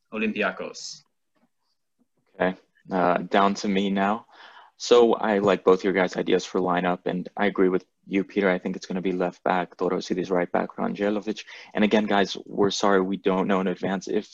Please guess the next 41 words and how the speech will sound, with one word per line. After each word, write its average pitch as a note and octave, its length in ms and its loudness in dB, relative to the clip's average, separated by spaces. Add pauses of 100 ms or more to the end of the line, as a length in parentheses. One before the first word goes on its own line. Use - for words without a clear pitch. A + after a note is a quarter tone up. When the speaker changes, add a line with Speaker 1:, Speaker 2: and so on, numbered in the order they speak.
(140)
Speaker 2:
the, F#2 380 -2 (180)
the G#2+ 80 2
transfers G2 420 -2
are G2 60 2
gonna F#2 160 2
play. - 300 -2
So F#2+ 220 4
if F#2+ 120 0
that G2 160 0
happens, F#2+ 460 -6 (180)
we're F2+ 140 -4
sorry F#2 400 4
we F#2+ 160 -2
didn't F2+ 200 -4
know. F2+ 360 -2 (300)
From G2+ 140 -6
what F#2+ 160 0
we're G#2 100 0
dealing F#2+ 280 0
with F2+ 160 -4
now, F2 340 -4
that's - 220 0
what - 120 -2
we're - 120 -2
operating - 280 -6
on. - 120 -8 (500)
And G2 100 4
I G#2 140 2
completely C3 500 0
forgot C3 360 -4
Ruben G#2 220 0
Semedo G2+ 340 -2
because - 180 -18
he B2 80 -4
was A2 100 -6
suspended A2+ 380 -2
for - 100 -8
the A2 320 4
Europa A#2+ 320 0
League G2 200 2
game. - 160 -2